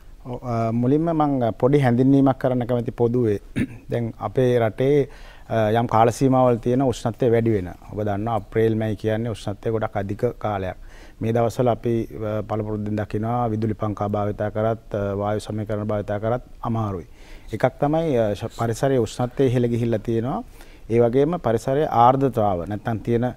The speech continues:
ජල වාෂ්ප ප්‍රමාණය වැඩි වෙලා තියෙනවා. ඒක නිසා ඉතාමත් දැඩි අපහසුතාවක් විඳිනවා. ඉතින් සමහර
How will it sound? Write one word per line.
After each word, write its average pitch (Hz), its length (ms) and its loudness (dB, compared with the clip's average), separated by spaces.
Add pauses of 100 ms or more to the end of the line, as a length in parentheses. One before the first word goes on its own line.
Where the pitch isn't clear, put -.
(520)
ජල 117 240 2
වාෂ්ප 135 300 0
ප්‍රමාණය 135 360 -2
වැඩි 101 180 -2
වෙලා 87 120 -4
තියෙනවා. 87 220 -6
ඒක 101 100 -8
නිසා 110 260 -6
ඉතාමත් 117 420 -4
දැඩි 117 200 0
අපහසුතාවක් 110 680 -4
විඳිනවා. 85 320 -6 (420)
ඉතින් 151 260 -4 (100)
සමහර 139 480 2